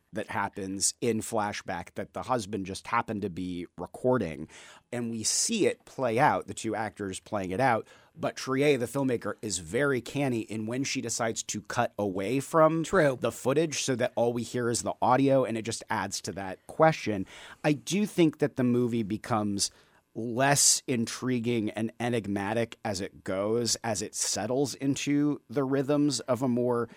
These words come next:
Speaker 1: standard courtroom drama. I think when you compare it to something like Saint Omer, which came out a while ago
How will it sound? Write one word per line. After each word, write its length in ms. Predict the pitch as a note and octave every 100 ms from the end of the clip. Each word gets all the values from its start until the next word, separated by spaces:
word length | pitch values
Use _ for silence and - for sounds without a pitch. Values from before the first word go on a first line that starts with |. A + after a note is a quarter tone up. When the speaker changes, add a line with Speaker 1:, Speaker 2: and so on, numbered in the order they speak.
| - A#2+
Speaker 1:
standard 640 | - - - A2+ C3 D3+ D3
courtroom 400 | - D3 C3+ C#3+
drama. 420 | B2 D3 D3+ D3+
I 80 | -
think 200 | A#2 B2+
when 100 | B2+
you 100 | A#2+
compare 400 | - A2 - C3
it 80 | C3
to 80 | A#2+
something 340 | - A#2 A#2 G#2+
like 180 | G#2 -
Saint 280 | - A2+ -
Omer, 520 | F#2+ G2+ C#3+ D3 C#3 - - - _
which 280 | G#2 A2+ -
came 220 | - A#2+
out 140 | B2 A#2
a 40 |
while 320 | G#2 A2+ A2+
ago 320 | A2+ A#2+ A2+